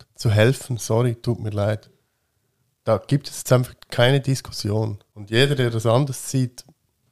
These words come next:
tut mir leid, aber nee. Es ist einfach, es, es geht um Menschen und nicht um, um irgendwelches, ja, das sind Ausländer oder sonst, sondern es geht um Menschen. Um Menschen, die in Gefahr sind,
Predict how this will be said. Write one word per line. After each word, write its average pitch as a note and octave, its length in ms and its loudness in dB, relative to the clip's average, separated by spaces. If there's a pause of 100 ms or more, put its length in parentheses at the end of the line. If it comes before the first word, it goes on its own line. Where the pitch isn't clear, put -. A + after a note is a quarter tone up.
(340)
tut A#2+ 160 2
mir A2 100 4
leid, F#2 280 0
aber F2+ 200 -6 (200)
nee. E2+ 300 -4
Es - 80 -20
ist - 100 -6
einfach, G#2+ 340 2
es, - 160 -10 (140)
es - 120 -10
geht A#2+ 220 4
um G#2+ 140 2
Menschen G#2 500 2
und F#2+ 200 -2
nicht B2+ 320 2
um, A#2 340 2
um A#2+ 260 -2
irgendwelches, A#2+ 640 2
ja, A2+ 300 6
das A#2+ 240 -4
sind A#2 180 -4
Ausländer C3 960 0
oder G2+ 240 -4
sonst, A#2 400 0
sondern A2 240 2
es G2 120 -8
geht A2+ 200 -2
um F#2+ 140 0
Menschen. F#2 500 -4 (400)
Um G2+ 160 -16
Menschen, B2+ 380 4
die A2 160 -2
in G2+ 100 -4
Gefahr A2 440 4
sind, C3 360 0